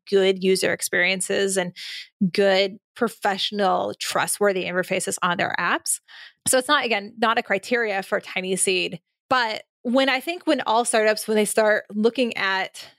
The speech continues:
their conversion rate, when they start looking at how many people are signing up and churning and all that kind of stuff, they are fixing those user experience issues. They are doing design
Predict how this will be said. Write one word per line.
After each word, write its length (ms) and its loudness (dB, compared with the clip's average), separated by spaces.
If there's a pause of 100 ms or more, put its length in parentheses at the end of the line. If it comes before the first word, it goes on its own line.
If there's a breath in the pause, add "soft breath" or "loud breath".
their 140 6
conversion 600 2
rate, 280 2
when 80 -8
they 80 -4
start 240 -2
looking 320 0
at 220 -2 (580)
how 280 2
many 120 0
people 280 0
are 140 2
signing 440 -2
up 260 0
and 260 -10 (380)
churning 580 2
and 120 -6
all 160 2
that 160 0
kind 100 -12
of 80 -8
stuff, 320 0 (540 loud breath)
they 160 4
are 320 4
fixing 640 -2
those 280 4
user 240 2
experience 400 -4
issues. 380 0
They 120 2
are 280 2
doing 320 -4
design 640 -2